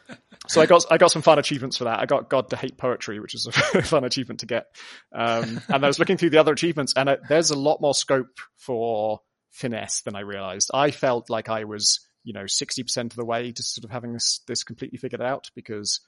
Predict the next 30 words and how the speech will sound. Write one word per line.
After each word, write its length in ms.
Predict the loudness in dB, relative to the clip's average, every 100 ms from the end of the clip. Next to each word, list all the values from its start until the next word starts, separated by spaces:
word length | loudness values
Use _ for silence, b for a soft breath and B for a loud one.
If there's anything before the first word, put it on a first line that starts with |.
| _ _ -4
all 200 | 0 0
I've 100 | -2
got 160 | -6 -6
to 80 |
do, 180 | -6 -2
I've 120 | 2 4
already 260 | 4 4
cast 580 | 0 0 2 0 -6 -12 _ _ -10
a 60 | -4
lot 140 | -4
of 120 | -4 -6
guilt 260 | -6 -6 -8
on 80 |
someone 240 | -4 -4 -2
else, 280 | -2 -2 -4
and 120 | -4
now 180 | -4 -4
I 20 |
think 180 | -6 -10
I've 80 | -10
just 140 | -10
got 60 | -10
to 60 |
figure 200 | -8 -8
out 60 | -8
how 80 | -8
to 100 | -12
make 180 | -10 -8
that 160 | -8 -10
conclusive. 480 | -18 -12 -8 -8